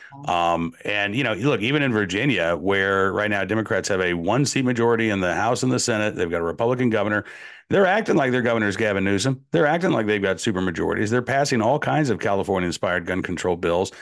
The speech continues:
Speaker 2: that will hopefully get vetoed by Governor Youngkin. But I don't want people to think, "Well, I live in a red state or I live in a purple state. I, you know, I, I don't live in California. They never try anything like this here."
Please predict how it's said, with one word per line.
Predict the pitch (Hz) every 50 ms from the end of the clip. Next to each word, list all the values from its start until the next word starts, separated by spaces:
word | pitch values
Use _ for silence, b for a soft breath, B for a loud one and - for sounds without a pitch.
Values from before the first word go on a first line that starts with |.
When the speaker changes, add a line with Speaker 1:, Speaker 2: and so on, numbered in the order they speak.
| B B B B _
Speaker 2:
that | 95
will | 87 82
hopefully | 98 180 196 151 139 110
get | 92 92 87
vetoed | 98 98 85 - 101 90
by | 92
Governor | 82 104 101 90 87 85
Youngkin. | 85 107 165 160 - 78 80
But | - - 90
I | 113 160
don't | 208 202
want | 180 156 113
people | 135 127 120 107
to | 101 92
think, | - 147 147 135 101 -
"Well, | 98 101 101 101
I | 101 117 127
live | 127 127 117
in | 113
a | 101 98
red | 110 120 110 -
state | - - 113 110 110 104
or | 98 92
I | 107 123
live | 123 113
in | 107 95
a | -
purple | - 113 101 113 104
state. | - - 110 101 104 98
I, | 104 110 113 110
you | 110 110
know, | 95 87
I, | 92 113 147 143 135 156
I |
don't | 175 180 170
live | 170 160
in | 147
California. | 123 135 135 131 120 120 127 123 117
They | 117
never | 113 120 117 113
try | 123 120
anything | 113 104 104 101
like | 104 104 - -
this | 98 85 -
here." | - 147 139 104 90 82 -